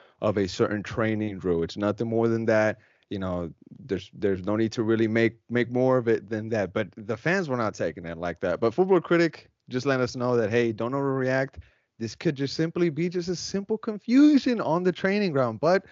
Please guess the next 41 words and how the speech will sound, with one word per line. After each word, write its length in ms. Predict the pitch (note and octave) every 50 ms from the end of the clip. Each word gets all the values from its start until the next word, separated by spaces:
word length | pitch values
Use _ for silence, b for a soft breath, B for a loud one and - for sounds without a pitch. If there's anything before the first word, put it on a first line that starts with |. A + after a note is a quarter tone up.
| b b b b b b b b _ -
it 160 | C#3 C#3 C#3+
is 160 | E3 F#3+ G#3+
important 400 | A3 G3+ - A3+ A#3 A#3 A3+ A3
to 80 | - G#3+
note 320 | G3+ G#3+ G#3+ A3 G#3 -
that 120 | C#3+ C#3
there 100 | C3 B2
has 220 | B2 D3 E3 F3+ F#3
been 160 | F#3 G3 F#3
a 200 | F3 D3+ B2+ B2
lot 440 | B2+ C3 D3 F3 G3 G3+ A3+ - - _ - C3+ B2+
going 480 | C3+ D3+ E3 F3 F#3 G3 G3 F#3+ F3+
into 420 | F3 F3+ G3 G#3 G#3 - - - D#3+
this. 400 | C3 B2 A2+ G#2 - - - _ -
You 100 | - G#2
know, 120 | G2+ G#2
it's 180 | G#2+ G#2+ - -
not 220 | - C3 D3+ F3+
just 200 | - A3 G#3 -
random. 420 | - F#3+ F#3+ F#3+ F#3+ F#3+ F#3+ F#3+ b b b b b b b b _ _ -
It's 200 | A#2+ B2 A2 -
been 340 | B2 B2 C#3+ D3+ E3 F3+ F3+
known 360 | F3+ F#3 F#3 F#3 F3 E3+ D3+
and 180 | G#2+ F#2+ A2
it's 140 | A2 G#2+ G#2
been 260 | A2 B2 B2 B2+ B2
clear 540 | - - - E3 E3 E3+ E3+ E3 D3+ D3 D3 _ _ _ _ _ _ _ - A#2+
that 160 | A#2+ A2+ G#2
Maxi 440 | G#2 A2+ A#2+ B2+ C3+ - - D#3+ D3
and 100 | C#3 C3+
Diego 240 | C3+ C3+ B2+ C3+
have 460 | B2 A#2+ G#2 B2 A#2+ B2 C3 C3+ C3+ C3+
been 160 | C#3+ C3+ C3
frustrated, 1040 | - - - C3+ C3 D3 D#3 - - - - B2+ A2+ G#2+ G2+ G2 F2 F#2+ F#2 F2+ - _ _ _ _ _ _ _ _ _ _ -
uh, 400 | - G#2 G#2 G#2 G2+ G2 G2 G2 F2
with, 340 | F#2+ G#2 A#2 A2+ A2+ - -
with 280 | A2+ A#2 A#2 G#2+ - -
maybe 260 | A#2+ A#2+ A#2+ A#2 A#2+
the 160 | A#2+ A2 A#2+ A2
team 260 | - - C#3+ C#3 C#3+
selection. 680 | - - C3+ B2 A#2 B2 A#2+ A#2+ - - A2 D#2+ F2